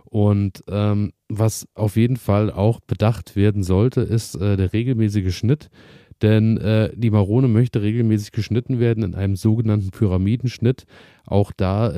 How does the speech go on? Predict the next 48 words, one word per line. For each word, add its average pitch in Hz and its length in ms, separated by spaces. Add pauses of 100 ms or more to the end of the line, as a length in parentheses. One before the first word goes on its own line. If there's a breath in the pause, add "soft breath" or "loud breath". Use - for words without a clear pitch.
äh, 107 40
gibt 113 220
es - 240
reichlich 117 380
Anleitungen 107 500
und 95 80
schöne 98 300
Videos 98 340
im 90 120
Netz 90 260
dazu. 98 360
Also 87 220
auch 90 140
das - 260
könnt 113 300
ihr 107 100
euch, 92 320 (640 soft breath)
äh, 101 260 (120)
mal 95 380
anschauen. 104 760
Und, 127 420
äh, 113 220
vor 92 160
allem 127 240
müssen 120 240
die 107 80
Jungbäume 110 640
gerade 101 300
am 90 100
Anfang, 107 600
ähm, 98 580 (180)
beso-, 98 340
äh, 101 220
auch 101 200
vor 98 200
Frost 117 300
geschützt - 440
werden, 107 320 (460 loud breath)
denn, 104 260
äh, 110 220
die 113 100
sind 117 180
doch 113 140
noch 113 140
ein 98 100
ganzes 104 260
Stück, - 480
ähm, 95 360